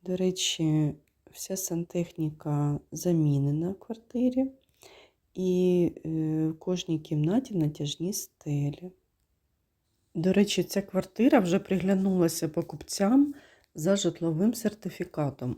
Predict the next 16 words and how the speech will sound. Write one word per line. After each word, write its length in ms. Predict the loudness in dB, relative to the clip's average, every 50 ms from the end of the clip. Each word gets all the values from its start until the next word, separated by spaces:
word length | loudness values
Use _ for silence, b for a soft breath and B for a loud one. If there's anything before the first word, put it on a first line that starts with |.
| -6 -4
але 380 | -2 0 2 4 4 4 2
ж, 240 | 2 -2 -4 -8 b b b b b b b b b b b b _ -6 -4
е, 240 | 0 2 2 2
заброньовані 880 | 2 2 2 2 2 2 2 4 4 6 6 6 4 4 2 2 2 2
кошти 580 | 0 -2 -2 -2 -2 -2 -2 -4 -6 -2 0 2
їм 240 | 2 4 2 2 0
ще 300 | -2 -4 -2 0 2 2
не 280 | 4 4 4 4 2
надійшли. 880 | 2 2 2 2 2 0 0 0 0 -2 -4 -6 -6 -4 -2 -2 -2 -2 b b b b b b b b b b _ _
Тому, 480 | 2 4 6 6 6 6 4 2 0 -2 -6 _ _ _ _ -6
е, 460 | -4 -2 0 2 2 2 2 2 0 -2
пріоритет 840 | -2 2 4 4 6 6 6 4 4 2 2 2 2 2 0 -4 _ _ _ _ _ _ _ _ _ _
продажу 840 | -6 -4 -2 0 0 2 4 4 4 4 2 0 -2 -2 -4 -6 -10 _ _ _ _ -8
буде 400 | -4 -2 0 0 0 0 0 -2
за 160 | -2 -4 -6
готівку. 720 | -8 -8 -12 -16 -16 _ -6 -4 -4 -4 -6 -10 -18 -20